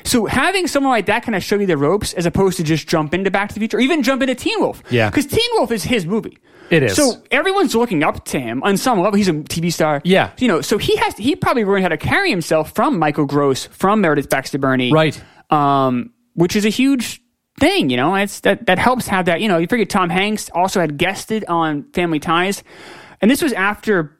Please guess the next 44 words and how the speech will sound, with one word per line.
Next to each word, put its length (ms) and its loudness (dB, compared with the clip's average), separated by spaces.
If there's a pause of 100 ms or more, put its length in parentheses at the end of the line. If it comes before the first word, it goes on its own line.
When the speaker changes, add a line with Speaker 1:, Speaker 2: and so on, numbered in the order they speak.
(140)
Speaker 1:
uh, 140 2
Bosom 280 0
Buddies, 380 -2
so 160 0
Speaker 2:
Oh, 280 4
right. 480 0
Speaker 1:
you 100 0
know, 220 2
you, 200 0
Speaker 2:
He, 140 2
Speaker 1:
you're, 160 2
Speaker 2:
he, 180 -2
Speaker 1:
you're 200 4
Speaker 2:
yeah. 40 0
Speaker 1:
glommy, 380 2
and 80 2
Michael 120 2
J. 100 2
Fox 220 0
is 60 -10
such 60 -14
a 60 -6
smart 320 -2
guy 260 2
and 120 0
such 140 -4
a 60 0
Speaker 2:
He 40 -12
Speaker 1:
friendly 280 2
Speaker 2:
is. 80 0
Speaker 1:
guy. 160 2
You 160 -2
could, 220 -6
you 200 2
know 220 2
that 80 0
he's 100 -4
the 60 -2
kind 160 -2
of 40 0
guy 140 0
that 80 2
would 140 -2
take 360 -4